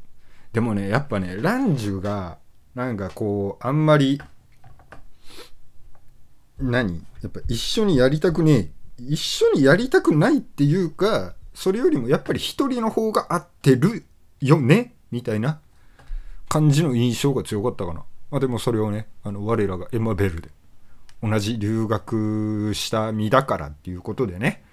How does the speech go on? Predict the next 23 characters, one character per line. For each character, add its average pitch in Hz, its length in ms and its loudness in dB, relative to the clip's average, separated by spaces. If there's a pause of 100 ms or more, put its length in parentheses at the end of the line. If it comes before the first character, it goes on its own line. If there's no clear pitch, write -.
(440)
ラ 104 140 0
ン 101 80 -2
ジ 95 120 -10
ュ - 20 -6
の 92 100 -6
方 98 120 -8
に 85 160 -12
声 110 300 -4
を 90 80 -4
か - 220 -6
け 127 120 0
る 123 140 -4
ん 104 60 -6
だ 101 140 2
け 101 120 -4
ど、 113 160 2
つ - 220 -16
う 87 200 -16
の 82 140 -14
が 85 140 -14
あ 95 40 -10
っ - 40 -10
て。 - 240 -20